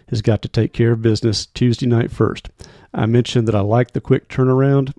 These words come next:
Well, Pitt is in the same situation. Both teams were eliminated from the conference tournaments this past Thursday, so rest will not be an issue for either.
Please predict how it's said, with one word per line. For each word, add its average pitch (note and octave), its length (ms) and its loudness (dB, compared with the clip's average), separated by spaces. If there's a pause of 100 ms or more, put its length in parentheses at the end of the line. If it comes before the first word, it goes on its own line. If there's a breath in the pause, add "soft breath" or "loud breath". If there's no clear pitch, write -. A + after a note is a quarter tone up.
Well, A#2+ 180 0
Pitt D3 300 2
is B2 120 -4
in A2 60 -4
the G2+ 60 -8
same A#2 220 -2
situation. G#2 640 -8
Both B2+ 240 0
teams B2 400 -2
were A2 120 -2
eliminated G#2+ 460 -2
from - 100 -12
the A2+ 80 -12
conference B2+ 400 -4
tournaments G2+ 560 -6
this - 180 -4
past G#2 340 -4
Thursday, A2+ 440 0
so A2+ 220 -4
rest A2 480 -2
will A2+ 100 -6
not A2 200 -4
be A2 120 -2
an G2+ 100 -4
issue G#2 320 -4
for - 200 -8
either. A#2+ 460 0